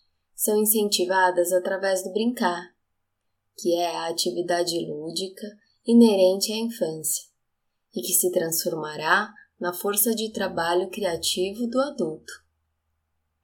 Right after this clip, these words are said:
No brincar, a criança dispõe do espaço necessário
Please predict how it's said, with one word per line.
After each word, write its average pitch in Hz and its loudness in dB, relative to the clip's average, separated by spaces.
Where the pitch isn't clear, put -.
No 196 2
brincar, 175 4
a 180 4
criança 196 4
dispõe 185 0
do 185 0
espaço 180 2
necessário 185 0